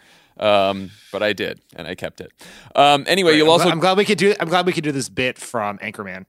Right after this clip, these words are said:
Speaker 1: Yeah. You, <laughs> uh,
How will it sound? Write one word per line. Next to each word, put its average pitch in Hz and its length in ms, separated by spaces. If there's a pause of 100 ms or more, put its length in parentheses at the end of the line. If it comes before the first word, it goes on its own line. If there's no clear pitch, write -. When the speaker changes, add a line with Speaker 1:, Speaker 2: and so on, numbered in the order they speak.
(120)
Speaker 1:
Yeah. 151 240 (360)
You, 156 180
<laughs> - 1300
uh, 143 220